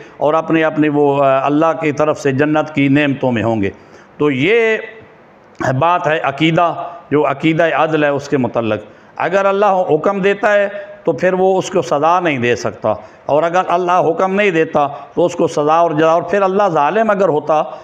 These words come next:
नाऊज़ु बिल्लाह मिन ज़ालिक, तो फिर ये क़यामत और ये पूरा जो अदल व इंसाफ है इसका सिलसिला वो धड़ाम हो जाता।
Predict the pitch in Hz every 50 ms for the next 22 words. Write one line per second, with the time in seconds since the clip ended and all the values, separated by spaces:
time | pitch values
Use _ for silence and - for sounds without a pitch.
0 | - - - - 131 151 160 170 170 156 170 156 156 156 151 147 143 147 139 127
1 | 135 139 139 151 160 160 - - - - - 170 135 156 170 180 175 175 175 170
2 | - 175 165 160 160 170 185 185 175 180 - 160 165 160 160 165 160 135 156 170
3 | 190 196 190 185 175 175 160 165 165 160 180 175 165 151 143 143 - 156 170 180
4 | 170 170 165 165 165 165 - 160 151 - 175 170 147 - 156 151 147 147 151 151
5 | 147 113 120 120 127 135 127 120 120 117 113 110 110 - - 101